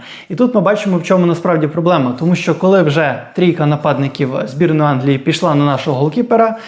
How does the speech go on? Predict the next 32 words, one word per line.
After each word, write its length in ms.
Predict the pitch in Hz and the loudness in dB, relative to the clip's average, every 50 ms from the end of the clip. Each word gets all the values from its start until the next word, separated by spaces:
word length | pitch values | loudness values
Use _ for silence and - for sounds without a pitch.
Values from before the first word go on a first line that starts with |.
| - - - - - - | -18 -18 -20 -14 -8 -4
е, 220 | 151 151 147 139 | -2 -2 -2 0
захисники 560 | 123 156 151 - - - - 180 156 - 214 | 0 -2 -2 -2 -4 -4 -2 -2 0 0 0
повинні 420 | 220 220 190 160 165 180 190 180 151 | 0 2 2 2 2 4 4 2 2
бути 280 | 143 165 165 170 160 | 2 2 0 0 -2
трішки 380 | - - 147 147 147 - - 156 | -2 -2 -2 -2 -2 -2 0 0
вищі. 280 | 151 147 147 - - 139 | 2 2 0 -2 -4 -4
Ось 120 | 135 135 | -4 -2
так, 120 | - 143 | -2 -2
як 140 | 143 143 - | 0 0 0
Вокер, 320 | 156 151 143 - 156 135 131 | 0 0 0 -2 -4 -2 -2
ми 100 | 139 135 | -2 0
бачимо, 340 | 135 131 131 - 143 135 | 0 -2 -2 -4 -6 -8
пішов 260 | 123 - - 165 147 135 | -8 -6 -4 -4 -2 0
боротись, 500 | 143 165 214 233 233 247 220 - - - - - - - - - | 0 2 0 0 0 -4 -6 -8 -10 -16 -20 -20 -20 -20 -18 -6
то 120 | - 190 185 | -4 -4 -2
центральні 500 | 190 - 165 147 160 180 185 208 202 180 | 0 -2 -2 0 0 0 0 0 0 -2
захисники 540 | 165 170 - 185 170 - - 156 - 196 180 | -2 -2 -2 -2 -2 -2 -4 -2 0 0 2
дають 260 | 151 156 160 156 160 | 2 2 2 0 0
собі 200 | - 160 151 151 | -2 -2 0 0
зазор. 340 | 147 139 165 165 135 - - | 0 2 0 0 0 0 -2
Тут 180 | 175 160 - | -2 -2 0
на 200 | 160 147 143 143 | 0 0 0 0
скріншоті 580 | 143 - - 165 151 147 - 180 151 143 - 143 | -2 -4 -4 -4 -2 -2 0 -2 -2 0 -2 -2
добре 320 | 139 156 151 139 147 143 | 0 0 0 0 0 0
не 80 | 151 156 | 0 2
видно, 320 | 160 214 226 214 214 202 | 2 2 2 2 0 0
бо 120 | 165 160 160 | 0 -2 -2
там 180 | 165 151 143 | 0 0 0
вони 220 | 143 143 147 147 135 | 2 2 2 2 0
десь 180 | 139 135 127 | 0 -2 -2
за 220 | 127 127 151 147 - | -2 -2 -2 -2 0
кадром, 500 | - 185 190 208 208 233 226 214 202 | 0 0 0 2 2 0 0 0 0